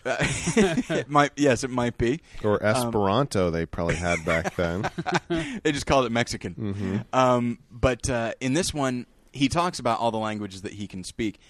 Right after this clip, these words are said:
Speaker 1: And then there's a part where, you know, he's, he's sitting and, and this girl comes up. He goes, "Oh, hello." And then the mom says, uh, "She's, you know, she's deaf and, you know, she just wanted to see you, you know." And then he goes into sign language, and, uh,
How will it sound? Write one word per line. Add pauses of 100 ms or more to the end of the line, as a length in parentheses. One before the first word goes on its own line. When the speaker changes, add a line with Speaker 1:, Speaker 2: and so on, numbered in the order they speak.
(300)
Speaker 1:
And
then
there's
a
part
where,
you
know,
he's,
he's
sitting
and,
and
this
girl
comes
up.
He
goes, (120)
"Oh,
hello." (400)
And
then
the
mom
says, (300)
uh,
"She's,
you
know, (120)
she's
deaf
and,
you
know,
she
just
wanted
to
see
you, (140)
you
know." (360)
And
then
he
goes
into
sign
language, (680)
and,
uh,